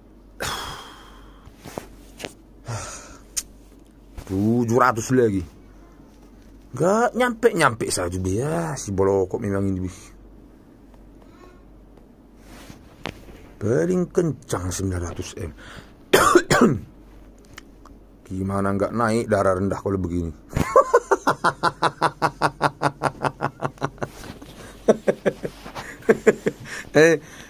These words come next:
lontong aja, boh. Asli. Hei, panas otak iya. Lihat loh, ya kan? Satu B empat ratus dong. Barusan satu B empat ratus itu, nih.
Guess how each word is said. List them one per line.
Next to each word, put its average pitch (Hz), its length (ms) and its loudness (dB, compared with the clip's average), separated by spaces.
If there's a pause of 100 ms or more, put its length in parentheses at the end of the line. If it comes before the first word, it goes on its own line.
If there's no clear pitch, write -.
(120)
lontong 180 640 6
aja, 156 160 2
boh. 165 160 6 (640)
Asli. 165 720 6 (560)
Hei, 220 560 10 (240)
panas 175 400 6
otak 139 320 4
iya. 147 240 6 (800)
Lihat 190 160 2
loh, 147 160 8
ya 131 160 6
kan? 147 160 2 (240)
Satu 107 240 2
B 120 80 2
empat 151 160 4
ratus 127 320 2
dong. 95 160 -2 (1040)
Barusan 220 380 8
satu 170 180 4
B 175 80 6
empat 185 160 4
ratus 131 160 0
itu, 107 80 -2
nih. 101 160 2